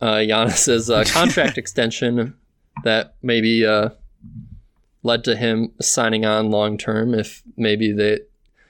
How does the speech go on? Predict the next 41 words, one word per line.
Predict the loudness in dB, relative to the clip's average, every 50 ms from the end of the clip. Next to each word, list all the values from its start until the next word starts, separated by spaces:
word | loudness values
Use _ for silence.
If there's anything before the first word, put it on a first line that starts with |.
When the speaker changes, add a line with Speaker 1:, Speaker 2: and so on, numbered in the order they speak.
| _ _ _ _ _ _
Speaker 1:
<laughs> | -2 -2 -2 -2
maybe | 0 0 0 0 0 0
he | 2
had | 0 0 0
said | 0 0 0 2
that | 2
he | 0 2
wants | 0 0 -2 -2 -2
his | -4 -4
brother | 0 0 0 2 2 2
to | 2 0
get | 0 0 0
more | -2 -2 -2
playing | -2 -2 -2 -2 -2 -2
time, | -4 -4 -4 -2 -2 0
Speaker 2:
I | -2 0
Speaker 1:
but | 0
Speaker 2:
guess | 0 -2 -2 -2
he | -2
said, | -2 -2 -2 -2 -2 -4 -6
"Apart | -12 -14 -8 -6 -6 -4
from | -4 -4 -2
making | -2 -2 -2 -2 -2
me | -2 -2
the | -2 -2 -2
highest | -2 -2 -4 -4 -4 -4 -6
paid | -6 -6 -6 -6
player | -8 -6 -4 -4 -2
in | -2 -2
N | -2 -2
B | -2 -4
A | -4
history, | -4 -4 -4 -4 -4 -4 -4
you | -4 -2
gotta | -2 -2 -4 -4 -4
play | -4 -4 -4
my | -4 -4 -4
brother | -4 -4 -4 -2 0 0 2
Speaker 1:
Yeah. | 2 2 2
Speaker 2:
more | 0
minutes." | -2 -2 -6 -6 -4 -4 -4 -4 -4